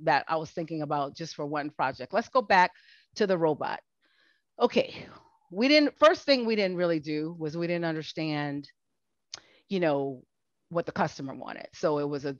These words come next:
about the dermatology department who wanted to be able to see the wound and actually consult, uh, you know, wherever we were, wherever they were with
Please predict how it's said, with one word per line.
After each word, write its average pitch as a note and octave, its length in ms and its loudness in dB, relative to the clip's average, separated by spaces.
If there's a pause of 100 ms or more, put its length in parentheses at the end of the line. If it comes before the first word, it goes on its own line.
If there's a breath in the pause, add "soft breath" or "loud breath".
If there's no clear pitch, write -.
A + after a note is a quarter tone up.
about C#3+ 340 0
the D3 80 -6
dermatology D3 640 6
department - 560 -10 (120)
who D3+ 80 -14
wanted C#3 240 -14
to D#3 80 -12
be D3 100 -6
able D3 160 -4
to D#3 60 -16
see G3 240 -6
the D#3 100 -4
wound C3 360 -12
and C3 120 -6
actually B2+ 280 -6
consult, F#3 640 0 (920 soft breath)
uh, F3 60 8
you E3+ 160 2
know, C#3+ 220 0 (200)
wherever F#3 460 6
we G3 180 0
were, E3 220 4
wherever G#3 320 6
they G3 100 4
were E3+ 220 4
with D#3 120 -4